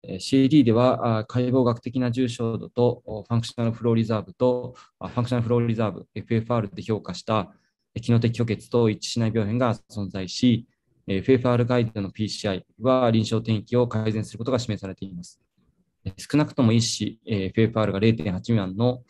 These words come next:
機能的虚血を有する八百八十八症例を対象としたこのランダム化研究では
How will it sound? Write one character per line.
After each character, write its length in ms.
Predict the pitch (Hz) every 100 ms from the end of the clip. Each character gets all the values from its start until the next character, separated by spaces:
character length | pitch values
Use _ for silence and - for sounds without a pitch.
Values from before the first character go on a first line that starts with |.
| _ _ _
機 100 | -
能 100 | 113
的 200 | 110 117
虚 100 | - 107
血 100 | 101
を 60 | 95
有 280 | 95 98 95
す 160 | -
る 240 | 110 101 -
八 100 | - 120
百 100 | 117
八 180 | 113 120
十 120 | 120
八 80 | 104
症 240 | - 127
例 80 | 107
を 40 | 95
対 160 | 98
象 140 | - -
と 100 | 90
し 180 | -
た 220 | - 104 - - -
こ 60 | 110
の 80 |
ラ 100 | 101
ン 60 | 104
ダ 80 | 110
ム 180 | 110 107
化 100 | 107
研 200 | 107 98
究 140 | 95
で 80 | 104
は 280 | 117 95